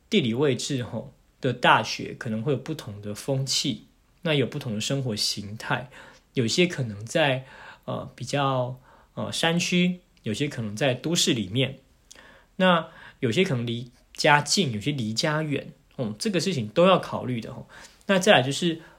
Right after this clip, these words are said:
不同大学的特色着重的地方也不一样，哦，有些是综合大学，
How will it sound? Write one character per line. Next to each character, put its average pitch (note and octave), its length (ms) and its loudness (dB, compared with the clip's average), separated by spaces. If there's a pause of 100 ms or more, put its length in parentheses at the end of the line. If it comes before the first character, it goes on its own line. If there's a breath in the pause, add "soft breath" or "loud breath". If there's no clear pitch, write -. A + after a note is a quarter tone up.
(160 loud breath)
不 B3 140 0
同 C#3+ 220 2
大 E3+ 240 8
学 A#2 180 0
的 G#2+ 60 -2
特 C#3+ 280 2
色 C3+ 260 0
着 B2 380 -6
重 E3+ 180 -2
的 C3+ 60 -2
地 C3 120 -4
方 B2+ 280 -4
也 A2 160 -10 (200)
不 D#3 200 2
一 G#2 140 -2
样， A2 260 -4 (560 loud breath)
哦， B2 180 2
有 A#2 160 -2
些 F3 160 0
是 F3+ 140 -2
综 F3+ 240 4
合 B2 180 -2
大 C#3+ 180 4
学， - 420 -6